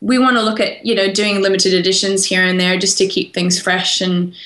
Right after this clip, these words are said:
and, and that sort of thing. But really, our point of difference is strong, bold colors, 'cause everyone else is doing, you know, fifty billion patterns and all sorts of stuff. So we, we like sort of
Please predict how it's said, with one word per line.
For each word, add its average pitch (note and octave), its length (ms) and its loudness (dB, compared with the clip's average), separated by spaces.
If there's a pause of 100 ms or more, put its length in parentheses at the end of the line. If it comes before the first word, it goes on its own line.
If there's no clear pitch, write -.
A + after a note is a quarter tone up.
(340)
and, F3+ 260 -4
and F#3 100 0
that F#3 180 -2
sort G3 160 -2
of G3 100 -2
thing. G#3 220 2
But G#3 240 -2
really, A3+ 520 0
our F#3 200 -2
point G3 220 0
of F#3 60 -2
difference G3 420 -4
is F#3 440 -2 (180)
strong, F3+ 720 0
bold F3+ 460 0
colors, G3+ 760 0
'cause G#3 140 0
everyone G3 340 2
else F3+ 260 0
is F#3 120 2
doing, F3 520 -2
you F#3+ 140 0
know, F3 200 0
fifty F#3+ 340 -2
billion F3 340 2
patterns E3+ 420 0
and E3+ 120 -2
all E3 100 2
sorts - 240 -2
of F3+ 80 0
stuff. E3 260 -2
So F#3 160 0
we, F#3+ 140 4
we G3 560 0
like G#3+ 380 -2
sort G3 220 0
of F3 140 -6